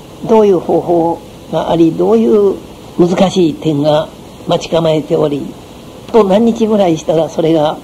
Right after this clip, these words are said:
ほぼ実現するという予測であるなどと申しましたらですね、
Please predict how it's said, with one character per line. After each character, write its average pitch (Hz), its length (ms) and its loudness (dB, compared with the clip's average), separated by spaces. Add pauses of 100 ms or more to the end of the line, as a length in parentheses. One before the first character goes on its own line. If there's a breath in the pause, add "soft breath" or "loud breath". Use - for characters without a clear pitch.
(260)
ほ - 140 0
ぼ 160 140 4
実 160 300 -6
現 165 220 2
す 165 100 -4
る 156 140 0 (540)
と 226 80 0
い 208 100 6
う 185 160 2
予 190 80 0
測 180 280 -2
で 165 140 2
あ 151 80 0
る 143 140 -4
な 175 160 -2
ど 170 100 0
と 165 240 -2
申 180 260 -2
し - 100 -6
ま 160 100 -4
し - 80 -12
た 175 120 -2
ら - 100 -8
で 139 80 -16
す - 120 -14
ね、 156 140 -6